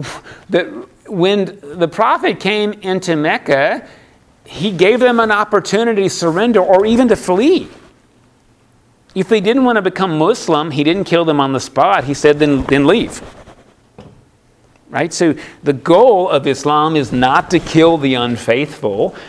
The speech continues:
The goal of Islam is to become increasingly faithful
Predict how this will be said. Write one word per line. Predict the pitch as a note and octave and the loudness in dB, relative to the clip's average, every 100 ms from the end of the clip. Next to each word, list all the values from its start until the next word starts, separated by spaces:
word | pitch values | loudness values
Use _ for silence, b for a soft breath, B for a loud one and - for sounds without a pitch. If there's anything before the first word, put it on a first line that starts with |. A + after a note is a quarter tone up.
| B | B
The | D3 | -4
goal | C3 D3 E3+ F3 | 0 2 2 0
of | C#3 | 0
Islam | C3 C#3 C#3+ C#3+ D3 | -2 0 0 0 -2
is | D3 C3 | -2 -4
to | - C3+ | -2 -4
become | B2+ B2+ B2+ | -2 0 0
increasingly | A#2+ A2+ C#3 B2 - B2 A#2 A2+ | -2 -4 -2 -2 -4 -4 -4 -6
faithful | - A2 G#2+ - A#2 G#2+ | -6 -6 -6 -8 -6 -6